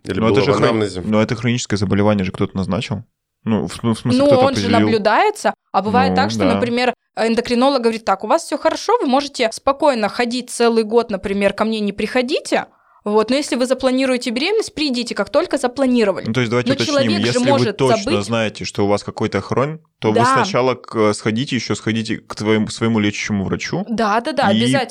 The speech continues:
Speaker 2: предупредите, что вы планируете
Speaker 3: Да,
Speaker 2: беременность.
Speaker 3: да, да, да, так
Speaker 2: Вот.
Speaker 3: и есть.
Speaker 2: Мгм.
Speaker 3: Вот любая там, например,
Speaker 2: А то
Speaker 3: почка.
Speaker 2: щас у нас все пойдут к эндокринологам и так далее. Вот у
Speaker 3: Нет,
Speaker 2: нас
Speaker 3: нет,
Speaker 2: очень
Speaker 3: нет.
Speaker 2: сахар люблю, давайте проверимся, а то вдруг колоть не надо будет что-нибудь.
Speaker 3: Нет, <laughs> не надо никому ничего колоть.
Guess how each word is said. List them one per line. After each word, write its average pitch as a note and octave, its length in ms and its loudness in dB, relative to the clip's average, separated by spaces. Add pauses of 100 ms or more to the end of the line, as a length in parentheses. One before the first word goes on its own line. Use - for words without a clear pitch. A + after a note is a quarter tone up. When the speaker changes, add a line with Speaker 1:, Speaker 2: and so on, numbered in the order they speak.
(120)
Speaker 2:
предупредите, A#2 480 -2
что - 160 -10
вы G2+ 100 -4
планируете G#3 420 2
Speaker 3:
Да, G3 120 2
Speaker 2:
беременность. F#3 320 0
Speaker 3:
да, C#3+ 100 4
да, C4 120 -4
да, A3 120 -8
так A3 160 0
Speaker 2:
Вот. A3+ 120 -2
Speaker 3:
и F4 60 2
есть. G#3 280 -2 (100)
Speaker 2:
Мгм. F#3+ 220 -8
Speaker 3:
Вот G#3 200 0
любая A#3 540 2
там, - 260 -6
например, B3 380 0
Speaker 2:
А C4 40 0
то - 60 -18 (140)
Speaker 3:
почка. G#3+ 220 2
Speaker 2:
щас - 220 -4
у - 20 -4
нас B2 160 0
все - 240 -4
пойдут A2+ 300 0
к - 100 -2
эндокринологам D#3 1040 2
и - 20 -4
так G#2 160 -4
далее. A#2+ 300 2
Вот G#3+ 160 2
у A#3+ 80 -4
Speaker 3:
Нет, A3 100 2
Speaker 2:
нас G2+ 100 0
Speaker 3:
нет, G#3+ 160 -2
Speaker 2:
очень B2+ 260 2
Speaker 3:
нет. - 60 -4
Speaker 2:
сахар C#3+ 360 0
люблю, C3 280 0
давайте G#2+ 360 0
проверимся, A2 600 0
а A2+ 40 -2
то A2+ 100 -6
вдруг G#2 240 -2
колоть G2 320 -2
не A#2 60 -2
надо G#2+ 160 0
будет G#2 160 -6
что-нибудь. G#2+ 360 -4 (200)
Speaker 3:
Нет, G#3 400 -2
<laughs> - 40 -20
не A#3 200 2
надо C4 260 2
никому C4 300 2
ничего B3+ 240 0
колоть. F#3+ 240 -4